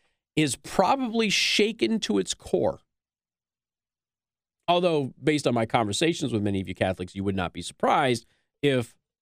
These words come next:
Pope Francis actually did say something that silly. So it's, you know, again, I'm not Catholic, not my, not my, uh, not my, my fight, but I thought it was an interesting story nonetheless. And there's a lot of people looking at it going, "Eh,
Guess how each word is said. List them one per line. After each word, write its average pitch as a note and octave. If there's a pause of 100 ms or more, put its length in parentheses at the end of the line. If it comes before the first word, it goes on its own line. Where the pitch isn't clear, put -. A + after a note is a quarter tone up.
Pope G#2
Francis G2 (100)
actually G#2
did D#2+
say G2
something D#2+
that E2
silly. F#2+ (440)
So C3 (240)
it's, -
you F#3+
know, B2 (100)
again, C#3
I'm C#3+
not E3
Catholic, F#3 (440)
not C#3+
my, D3+
not D3
my, C#3
uh, A#2+ (180)
not C3+
my, C3+
my C3
fight, D#3+
but C3+ (800)
I D3+
thought F3
it E3+
was D3+
an C#3
interesting C3
story A#2+
nonetheless. A#2
And C#3
there's C#3+
a D#3
lot G#3
of E3
people F3
looking D3
at C3
it A#2+
going, A#2 (100)
"Eh, D3